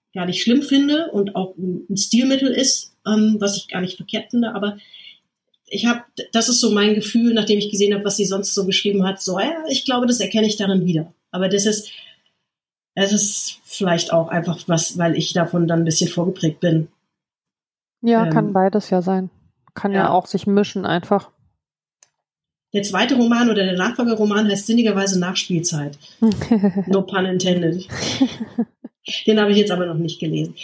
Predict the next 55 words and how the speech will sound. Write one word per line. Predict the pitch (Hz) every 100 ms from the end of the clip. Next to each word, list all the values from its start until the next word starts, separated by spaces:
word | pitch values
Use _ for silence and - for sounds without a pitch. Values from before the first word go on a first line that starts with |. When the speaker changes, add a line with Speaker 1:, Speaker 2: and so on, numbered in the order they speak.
| - -
Speaker 1:
Aber | 196
das | 240
sind | 302
die | 285
drei | - 226
fiktionalen | 226 240 208 202 214 202
Bücher, | 202 208 185 180
die | 175 190 156
ich | -
gelesen | 202 180 175 175
hab. | 180 196 _ _ _ _ _ 196
Ähm, | 180 175 180 175 175 - -
ich | -
hab | - -
auch | 240
noch | 233
mal | 226
so | 208 190
aus | 127
Spaß | - 151 185 226
vor | - 208
ein |
paar | 202 202
Tagen | 208 208
gegoogelt, | 196 196 220 262 240
was | 208 214
es | -
noch | 214 -
an, | 202 185
an | 202 202
fiktionalen | 233 - 196 190 214 214
Sachen | 202 202 202
gibt. | 196 277 - _ _ _
Aber | 180
ich | 214
hab | 202 -
gar | 190
nicht | 285 269 -
so | 269
viel | 320 - 302
gefunden, | 294 277 269 254 165 160 160 _ _ _ _ _ _
muss | 190 190
ich | 180
sagen. | 185 175
Also | 190 208
wesentlich | 240 254 240
weniger, | 220 233 214
als | 175 208
man | 196
jetzt | 196 -
so |
klassische | - 196 - - 208 -
Biografien | 208 202 185 - - 226 208 180 170 -
oder | 175 165
Fußballbücher, | - - - 214 - 185 175 180 196 170 160 127